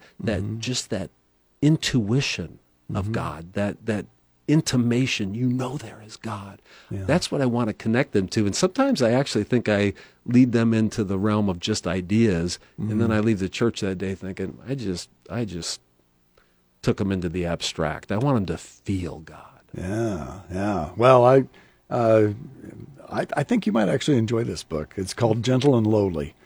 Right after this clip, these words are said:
Speaker 2: Uh, there's only one place in the scriptures where Jesus actually describes his heart, and in Matthew eleven twenty-nine, he says,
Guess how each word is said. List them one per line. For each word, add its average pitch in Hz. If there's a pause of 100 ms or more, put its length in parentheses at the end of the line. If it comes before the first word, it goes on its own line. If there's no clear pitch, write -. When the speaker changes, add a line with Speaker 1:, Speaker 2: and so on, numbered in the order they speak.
(360)
Speaker 2:
Uh, 101
there's 101
only 127
one 127
place 120
in 110
the 104
scriptures 107
where 104
Jesus 107
actually 107
describes 101
his 101
heart, 98 (420)
and 104
in 101
Matthew 113
eleven 113
twenty-nine, 107
he 104
says, 98